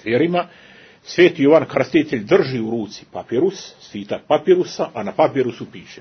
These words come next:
pazite, ne na crkveno-slovenskom, nego na grčkom jeziku: „Metanoite in gike gar i Vasilija ton uranon”, što na grčkom znači: „Pokajte se, jer se približi carstvo nebesko.”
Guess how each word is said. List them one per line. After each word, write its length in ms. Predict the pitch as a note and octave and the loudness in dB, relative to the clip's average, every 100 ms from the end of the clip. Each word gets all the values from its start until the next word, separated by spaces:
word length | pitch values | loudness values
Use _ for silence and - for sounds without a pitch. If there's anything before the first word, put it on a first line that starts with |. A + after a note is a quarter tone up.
| - | -10
pazite, 400 | A#2+ G2+ - - - - - _ - | -10 -10 -16 -18 -20 -20 -20 _ -6
ne 100 | C#3 | 0
na 100 | F3 | 0
crkveno-slovenskom, 1080 | - E3+ E3+ D#3+ C#3 - B2 A2 G2 - F#2+ | 0 -4 -2 -4 -4 -4 -4 -4 -10 -14 -8
nego 220 | G2+ A2 | -4 -2
na 100 | A2 | 0
grčkom 480 | - - - F#2 F#2 | 0 -2 -6 -16 -16
jeziku: 460 | F2+ - - - _ - - - - - - | -16 -18 -20 -20 _ -20 -20 -20 -20 -20 -2
„Metanoite 920 | B2+ D3 D#3 C3+ D#3+ G#3+ - F3+ D3+ - | 4 4 4 2 2 2 0 0 0 -2
in 260 | C3 G#2+ | -2 -2
gike 400 | F#2+ C#3+ F#3 - C#3 - | -2 0 0 0 -2 2
gar 240 | C#3 D#3 B2 | 6 6 4
i 100 | A#2 | 0
Vasilija 680 | G#2+ - - F#2+ C#3+ C3 A#2+ | 0 -2 -6 -4 2 2 2
ton 220 | - B2 G#2+ | -4 -4 -4
uranon”, 480 | G#2+ G#2 F#2+ F2 - _ _ - | -4 -4 -6 -12 -18 _ _ -18
što 180 | - A2 | -12 -10
na 80 | |
grčkom 460 | G2+ D#3+ - - F#2+ | -4 -4 -4 -10 -10
znači: 440 | - D#3 D#3+ C3+ - | -4 -4 -4 -12 -8
„Pokajte 520 | - C3+ D#3+ D3 C#3+ C3 | -4 0 2 0 -2 -8
se, 180 | - | -6
jer 140 | A2+ G#2+ | -6 -6
se 200 | - - | -10 -6
približi 480 | C#3 B2 B2 A#2+ G2 | -4 -2 -6 -6 -8
carstvo 500 | - A#2 G#2 - F#2+ | 0 0 0 -6 -14
nebesko.” 440 | F2+ - - | -14 -16 -18